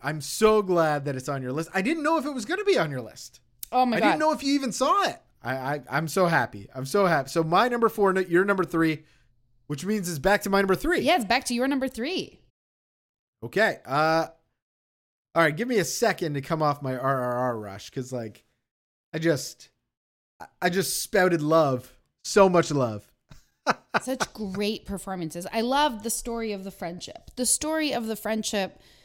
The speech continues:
Speaker 2: the kindred spirits, the, the way that the movie says, "Sure, there's darkness in us, but there's also light,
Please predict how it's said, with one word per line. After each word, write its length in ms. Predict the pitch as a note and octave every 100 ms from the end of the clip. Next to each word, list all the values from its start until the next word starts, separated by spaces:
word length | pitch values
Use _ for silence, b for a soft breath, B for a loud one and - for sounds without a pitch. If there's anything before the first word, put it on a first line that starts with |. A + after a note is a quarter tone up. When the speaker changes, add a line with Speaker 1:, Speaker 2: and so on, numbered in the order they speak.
| b b
Speaker 2:
the 100 | -
kindred 520 | - - A#3+ A3+ G#3+ -
spirits, 840 | - A3 G3+ F#3 E3 - - - b b b -
the, 600 | F#3+ G#3+ G3+ G3 F#3+ - _ _ _
the 160 | G#3 A3
way 240 | B3 C#4+
that 180 | C4+ A3+
the 60 | A3+
movie 400 | A3 G3+ G#3+ G3
says, 640 | - F#3+ F#3 F3+ E3+ -
"Sure, 560 | - - E4 E4 D4 A#3
there's 300 | G#3 G3 F3+
darkness 560 | G#3 G#3 A3 G3 -
in 100 | G3
us, 240 | F#3 E3+ -
but 160 | -
there's 180 | F#3 F3+
also 280 | F#3+ F3 G3
light, 420 | F3+ E3 D#3+ -